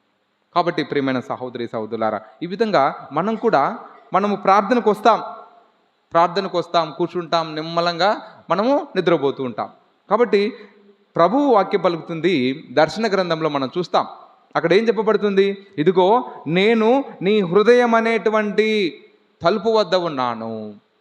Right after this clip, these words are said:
నేను తలుపు కొడుతున్నాను, నా స్వరం మీరు వినండి, తలుపు తీయండి" అంటున్నాడు. అంటే ఇప్పుడు గురువు, గురువు రూపంలో వాక్కు అయినటువంటి క్రీస్తు ప్రభువు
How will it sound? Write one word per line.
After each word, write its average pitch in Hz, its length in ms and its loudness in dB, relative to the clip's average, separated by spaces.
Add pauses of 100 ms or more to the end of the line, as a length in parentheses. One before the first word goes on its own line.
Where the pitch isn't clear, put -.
(240)
నేను 208 400 2 (180)
తలుపు 220 240 4
కొడుతున్నాను, 214 680 4 (200)
నా 185 180 6
స్వరం 233 400 2
మీరు 233 180 4
వినండి, 214 840 2
తలుపు 233 260 0
తీయండి" 208 540 0
అంటున్నాడు. 151 460 -2 (1080)
అంటే 190 400 -2 (140)
ఇప్పుడు 214 560 2 (680)
గురువు, 254 300 4
గురువు 196 500 0
రూపంలో 180 600 2 (280)
వాక్కు 220 400 4
అయినటువంటి 226 420 0
క్రీస్తు 214 400 -2
ప్రభువు 185 520 2